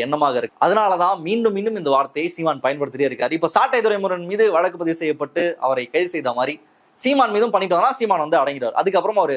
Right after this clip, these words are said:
சத்தியமா இந்த வார்த்தையெல்லாம் பயன்படுத்தவே மாட்டாரு. அவங்க தம்பிகளும் எந்த வார்த்தையும் பயன்படுத்த மாட்டாங்க. ஏன்னா எஸ் பி அருண்குமாரோட ஒரு சண்டை போட்டு திரும்ப அவரு கொஞ்சம் ரிட்டார்ட் பண்ண உடனேயே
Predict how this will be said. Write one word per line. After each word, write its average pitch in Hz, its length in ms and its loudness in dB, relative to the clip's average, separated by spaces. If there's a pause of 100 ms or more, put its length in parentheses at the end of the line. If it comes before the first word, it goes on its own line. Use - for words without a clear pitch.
(140)
சத்தியமா 202 260 -2
இந்த 175 120 0
வார்த்தையெல்லாம் 139 420 -2
பயன்படுத்தவே 135 460 -4 (100)
மாட்டாரு. 120 240 0 (560)
அவங்க 131 360 0
தம்பிகளும் 190 300 2
எந்த 156 240 0
வார்த்தையும் 151 300 0
பயன்படுத்த 135 280 -4
மாட்டாங்க. 123 280 0
ஏன்னா 135 200 0
எஸ் 120 160 -4
பி 180 80 0
அருண்குமாரோட 156 380 0
ஒரு 180 100 2
சண்டை 165 240 -2
போட்டு 170 400 0 (480)
திரும்ப 247 260 4
அவரு 196 180 2
கொஞ்சம் 196 260 0
ரிட்டார்ட் - 300 2
பண்ண 202 160 2
உடனேயே 196 420 2